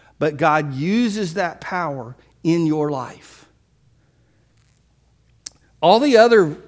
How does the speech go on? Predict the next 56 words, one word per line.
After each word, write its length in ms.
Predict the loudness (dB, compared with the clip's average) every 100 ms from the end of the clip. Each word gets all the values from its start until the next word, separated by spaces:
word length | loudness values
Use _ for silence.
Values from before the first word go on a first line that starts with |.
| -4
uh, 320 | -4 -4 -8 -16 -20 -2
the 100 | -2
first 400 | 2 2 2 -4
two, 420 | -2 0 0 -4 -16 _ _
you 100 | -4
know, 60 |
talking 400 | 0 0 0 -2
about 260 | 0 0 0
the 80 | -2
hope 340 | 2 2 2
and 140 | 0 -2
the 60 |
inheritance, 520 | -2 -2 0 0 -2
he 80 | -6
kind 220 | -4 0
of 100 | 0
leaves 280 | -2 -4 -4
it 60 | -4
at 100 | -2
that. 340 | -2 -2 -8 -20 -20 _ _ _
But 160 | -2
on 320 | 2 2 4 2
this 340 | 2 0 -4
one, 360 | -4 -4 -6 -12
Paul 380 | 2 4 4
<laughs> 20 | 0
says, 560 | -8 -4 -2 -2 -8 -18 -20 -20 -2
"I 180 | 2 2
just 180 | 2
gotta 180 | 2 2
go 140 | 2 2
a 20 |
little 200 | 2 -2
bit 120 | -6
further. 560 | -4 -2 -2 -6 -14 _ _ -20 0
I 140 | 2
just 220 | 2 -2
gotta, 340 | 0 2 2 -2 -8 -4
I 140 | 0
gotta 220 | 0 0 4
illustrate 480 | 6 6 2 0 2
a 40 |
little 220 | 2 2
bit. 100 | 0
I 120 | -2
gotta 200 | 0 -2
talk 420 | -4 -2 0 0 0
a 40 |
little 160 | -2 0
bit 160 | -2
more 180 | 0 0
about 220 | 0 -4
this 140 | -8 -10
whole 140 | -10
power 440 | -10 -6 -2 -2
thing." 360 | -4 -12 -14 -18